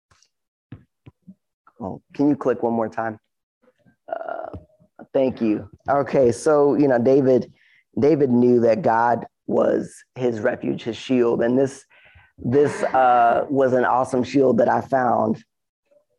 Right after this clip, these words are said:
Um, and of course, this is the, the Leonidas, the three hundred. Uh,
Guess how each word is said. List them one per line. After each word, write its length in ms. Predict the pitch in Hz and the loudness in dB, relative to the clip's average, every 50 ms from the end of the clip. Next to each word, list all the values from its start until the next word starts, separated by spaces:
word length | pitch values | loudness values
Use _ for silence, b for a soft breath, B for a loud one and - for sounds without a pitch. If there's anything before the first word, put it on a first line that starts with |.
| - - - _ - | -20 -20 -16 _ -2
Um, 520 | 120 123 123 120 113 110 107 107 113 110 - _ _ _ _ _ _ - | 0 2 2 2 2 2 2 2 0 -2 -6 _ _ _ _ _ _ -4
and 100 | 135 143 | 0 0
of 100 | 143 123 | 0 2
course, 180 | 135 151 139 135 | 2 2 2 2
this 160 | 139 120 120 | 2 0 0
is 160 | 135 120 113 | 0 0 2
the, 440 | 120 127 120 117 117 117 113 107 - _ _ - | 2 4 4 4 4 2 0 -2 -8 _ _ -4
the 100 | 127 127 | -2 0
Leonidas, 680 | 127 139 139 135 131 135 131 127 123 123 123 120 - | 2 4 4 4 4 2 2 2 2 2 2 0 -2
the 120 | - 135 - | -6 -6 -2
three 220 | - 139 139 135 | 0 2 2 2
hundred. 600 | 131 - 135 131 127 123 123 120 117 120 113 - b b b b b b b b - | 2 0 0 -2 0 0 0 2 2 0 -2 -4 b b b b b b b b -4
Uh, 440 | 131 131 123 117 113 120 - - - | 0 2 2 2 2 2 0 -2 -4